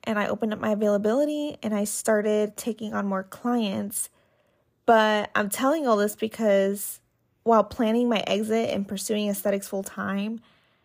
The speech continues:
and really focusing on growing my business, I definitely had those moments and thoughts of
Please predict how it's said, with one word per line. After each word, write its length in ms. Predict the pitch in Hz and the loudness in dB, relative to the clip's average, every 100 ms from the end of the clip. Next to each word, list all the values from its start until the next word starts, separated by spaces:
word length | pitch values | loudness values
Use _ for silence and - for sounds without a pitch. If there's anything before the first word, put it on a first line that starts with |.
| _ _ _ _ _ _ _ - | _ _ _ _ _ _ _ 0
and 180 | 214 | 2
really 300 | 208 220 214 | 4 2 2
focusing 540 | 220 214 208 220 214 208 | 2 2 2 -2 -2 -2
on 100 | 196 | 0
growing 320 | 202 196 214 | 2 2 2
my 420 | 202 190 190 190 - 196 | 0 0 0 -4 -6 -4
business, 600 | 196 185 202 233 269 - - _ _ _ _ _ _ | -2 0 0 0 -2 -4 -12 _ _ _ _ _ _
I 760 | 214 208 208 208 208 208 208 - _ _ - 226 | 0 2 2 2 2 2 -2 -6 _ _ -10 2
definitely 540 | 214 208 262 262 302 | 4 4 2 0 -2
had 220 | 254 226 | 0 4
those 240 | 247 220 226 | 4 4 4
moments 600 | 208 226 208 185 - - | 0 0 -2 -4 -6 -6
and 220 | 214 202 | -4 -4
thoughts 340 | - 190 - 220 | -2 -2 -4 -4
of 400 | 202 196 190 | 0 0 0